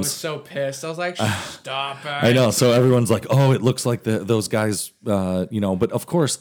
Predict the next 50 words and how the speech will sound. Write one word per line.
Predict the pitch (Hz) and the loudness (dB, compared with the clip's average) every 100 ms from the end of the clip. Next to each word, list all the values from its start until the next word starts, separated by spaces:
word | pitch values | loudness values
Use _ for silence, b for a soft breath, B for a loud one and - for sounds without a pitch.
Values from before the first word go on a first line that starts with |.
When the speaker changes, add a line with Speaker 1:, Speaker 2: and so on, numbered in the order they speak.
| B B B B | B B B B
Speaker 2:
of | 135 - | -6 -2
course, | - 135 101 | -2 0 -2
the | - 107 101 | -8 -6 -6
Hound | 92 92 90 85 | -2 -2 -2 -2
is | 90 82 | -6 -6
gonna | 92 85 | -4 -4
go | 85 82 | -2 -4
to | - | -6
the | 82 76 | -10 -6
end | 90 90 | -4 -4
because | 87 95 90 78 - - | -4 -6 -6 -8 -14 -12
they | 90 98 | -8 -6
also, | 85 101 - 101 | -2 -2 -2 -4
they | 98 | 0
also | 98 110 98 | 0 0 -2
have | 95 - | -4 -6
to | - | -8
do | 87 87 85 85 90 | -4 -2 -2 -6 -8
the | 87 | -10
Cl-, | - 82 85 _ - - | -10 -12 -16 _ -20 -8
Clegane | 92 87 92 104 95 | -6 -2 -2 0 -2
Bowl. | 67 62 - b b b b b b b b b _ | -4 -8 -16 b b b b b b b b b _
You | 95 | -2
know, | 95 98 | 0 2
they | 104 | 2
have | 101 - | 2 2
to, | 110 - - - - | 0 0 -8 -8 -2
they | 110 | 0
have | - | 0
to | 110 | 0
do | 123 | 0
the | 110 | 0
fight | - 117 113 113 | 0 0 0 0
between | 104 - 107 | -4 -2 -2
the | 98 | -2
Hound | 92 98 101 95 | -2 -4 -2 -2
and | |
the | 90 | -4
Mountain. | 90 92 - 80 | -4 -4 -6 -8
Speaker 1:
It's | 73 | -10
gonna | - 147 | -12 -12
be | 117 107 | -10 -12
magical. | 101 104 104 98 104 104 | -14 -16 -14 -14 -14 -8
Speaker 2:
I | - 120 | 0 2
don't | 139 104 | 4 2
know, | 104 98 | 0 -2
dude. | 92 92 87 | -2 -4 -6
Speaker 1:
It's | 123 139 - | -6 -6 -4
gonna | 147 139 | -4 -4
be, | 120 | -6